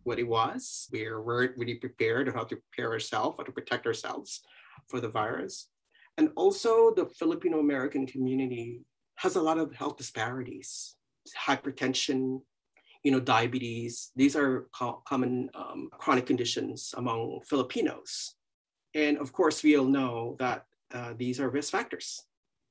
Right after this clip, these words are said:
you know, in the development in, in acquiring covid. And many of the R Ns may be burdened by these chronic disease states. So those are some of the thoughts and thinking about why, but the data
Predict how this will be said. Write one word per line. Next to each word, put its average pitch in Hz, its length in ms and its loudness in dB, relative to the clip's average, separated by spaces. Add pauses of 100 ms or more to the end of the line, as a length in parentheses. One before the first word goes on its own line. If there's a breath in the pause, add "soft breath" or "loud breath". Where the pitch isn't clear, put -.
(240)
you 117 120 -8
know, 113 180 -4
in 113 180 -8
the 120 80 -8
development 113 600 -4
in, 107 340 -4
in 104 140 -6
acquiring 120 560 -2
covid. - 380 -8 (360)
And 113 380 -4
many 117 320 -2
of 113 80 -6
the 123 120 -4
R 117 220 -2
Ns 131 540 -6 (500)
may 113 140 -2
be 117 100 -4
burdened 120 480 0 (420)
by 113 440 -6
these - 360 -10
chronic 110 300 -6
disease - 320 -10
states. - 560 -16 (580)
So 131 440 2
those 170 240 6
are 175 40 6
some 151 240 4
of 135 120 2
the 131 80 -2
thoughts - 480 -2
and 139 120 -2
thinking 131 360 2
about 113 280 -6
why, 120 340 -2
but 127 240 -2 (120)
the - 60 -2
data 113 400 -2